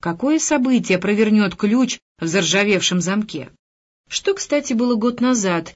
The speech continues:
именно в этот день, пятого марта? Да ничего не было. Будни, лекции, он еще только вживался в преподавательство. А много раньше, то есть пятого марта тысяча девятьсот тридцать девятого года,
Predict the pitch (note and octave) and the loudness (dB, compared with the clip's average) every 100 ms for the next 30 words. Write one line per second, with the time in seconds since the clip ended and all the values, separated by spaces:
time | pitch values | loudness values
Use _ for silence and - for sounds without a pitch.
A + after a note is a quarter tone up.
0 | _ - A3+ G#3 G#3+ G#3 F#3 G#3 G3 G3+ | _ 0 4 6 4 4 2 0 -2 0
1 | F3 E3+ E3+ E3+ F#3 E3+ - - - _ | 0 -2 -4 -2 -4 -4 -8 -16 -20 _
2 | _ - F#3+ F4+ F#4+ - G3 F#3 F3 D3 | _ -6 -2 -2 -2 -2 0 0 -2 -4
3 | C3+ B2+ - _ _ _ - E3+ D#4 C4 | -8 -12 -14 _ _ _ -8 0 4 4
4 | G3+ F3 A#3+ D4+ - - A3 G3+ G#3+ A#3+ | 4 2 0 -2 -6 -8 -6 -4 2 2
5 | A#3 C4 C4 C#4 B3+ A3+ B3 C4 F#3 D3+ | 2 0 0 0 0 -2 0 0 0 0
6 | - C#3+ E3+ F3 F3 G#3 G3 C#3+ C#3+ - | -6 -12 -8 -6 -2 -2 -4 -8 -14 -16
7 | - - _ _ _ _ _ F3+ G#3 A#3 | -18 -20 _ _ _ _ _ 2 6 6
8 | G#3 G3+ A3+ B3+ A#3 F3+ F3 F3+ F3 - | 4 4 4 4 2 0 -2 -2 -2 0
9 | G#3 G#3 F3 E3+ G3+ D#4 - - - _ | 0 0 -2 0 2 0 -4 -14 -16 _
10 | - A#3 E3 E3+ F3 G3 G3 F3+ G3+ F#3+ | -2 -2 -2 -4 -2 -2 -2 -4 -4 -4
11 | G3+ F#3 A3+ F#3+ E3 F3 G3 D#3 C#3+ | -4 -2 0 0 -4 -6 -6 -8 -10